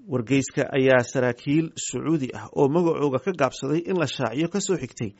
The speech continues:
inaanay ujeeddada boqorku uu u bixiyey lacagtaas iyo guryaha uu siiyey ilmo Jamaal aanay ahayn in lagu aamusiiyo Balse siday hadalka u dhigeen mas-uuliyiintaasi, waxa ay sheegeen in ay ka mid tahay dhaqanka boqortooyada Sacuudiga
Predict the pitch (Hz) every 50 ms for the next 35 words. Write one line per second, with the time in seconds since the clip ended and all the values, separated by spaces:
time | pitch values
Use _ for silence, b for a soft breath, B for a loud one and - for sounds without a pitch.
0 | b b b b b _ - 151 139 135 127 139 151 143 120 - 143 131 127 165
1 | 156 139 127 135 165 - 156 143 - - 131 139 - 135 - 196 175 - - -
2 | 147 156 170 160 143 127 - 180 - - - 117 113 - - b b b b b
3 | - - 180 185 151 156 165 196 214 170 147 - - 160 143 - - - 147 165
4 | 180 - - 165 151 160 196 185 - 156 131 127 123 123 131 - - 151 151 165
5 | 190 - 165 131 160 185 160 120 b b b b b b b - 214 208 175 170
6 | 180 214 - 151 143 123 120 117 - - - 120 113 110 107 b b b b b
7 | - - - - 185 165 - 185 180 160 156 180 - 156 - - 170 175 170 156
8 | 160 156 147 143 139 135 - 143 143 175 202 190 - 131 117 - - 110 b b
9 | b b b b b - - 202 185 - 170 151 143 135 - - 131 123 127 131
10 | 131 - 196 185 175 - 143 - 196 202 196 170 170 - 131 135 143 131 b b
11 | - - 180 - 151 135 - 147 127 117 131 - 131 - - 143 165 170 156 143
12 | - - 135 139 143 170 156 139 117 104